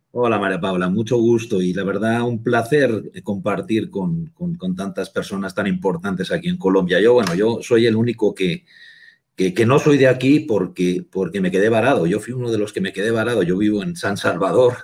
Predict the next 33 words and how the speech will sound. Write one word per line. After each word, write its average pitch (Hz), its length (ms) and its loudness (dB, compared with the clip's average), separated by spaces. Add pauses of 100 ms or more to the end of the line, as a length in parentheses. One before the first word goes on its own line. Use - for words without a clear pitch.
(160)
<laughs> - 240 -12
Yo, - 260 -4 (260)
le-, 110 200 0 (320)
la, 101 320 -2 (160)
la 104 180 -2
cadena 131 360 4
nuestra 127 340 2
está 113 220 0
basada 110 320 0
en 117 80 -4
San 107 160 0
Salvador. 101 560 2
Tenemos 110 340 -2
hoteles 104 300 -2
por - 180 -4
Centroamérica, 101 720 0
por 90 180 -4
Colombia. 127 640 4 (520)
Y 117 160 4
bueno, 131 280 4
en 104 100 0
una 135 140 2
de 147 80 4
mis 135 160 2
visitas 131 400 0
por 127 160 2
aquí 127 320 2
a 95 240 0
Cali, 147 400 4
pues 90 520 -4
me 85 160 -4
quedé 117 200 -2
varado. 107 380 -4